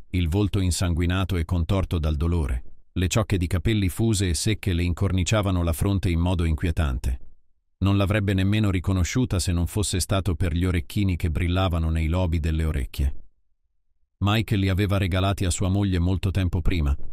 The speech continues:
un gioiello realizzato su suo disegno. Il suo cuore batteva disperatamente e poi sembrò bloccarsi.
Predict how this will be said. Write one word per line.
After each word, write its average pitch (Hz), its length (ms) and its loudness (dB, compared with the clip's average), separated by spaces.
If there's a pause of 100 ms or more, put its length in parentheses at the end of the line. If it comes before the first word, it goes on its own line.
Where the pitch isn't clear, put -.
(160)
un 95 160 0
gioiello 92 500 2
realizzato 87 640 0
su - 120 -2
suo 90 220 -2
disegno. 73 680 0 (640)
Il 87 140 0
suo 98 200 2
cuore 107 300 2
batteva 90 440 0
disperatamente 92 840 0
e 78 60 0
poi 90 240 0
sembrò 82 340 0
bloccarsi. 73 720 -2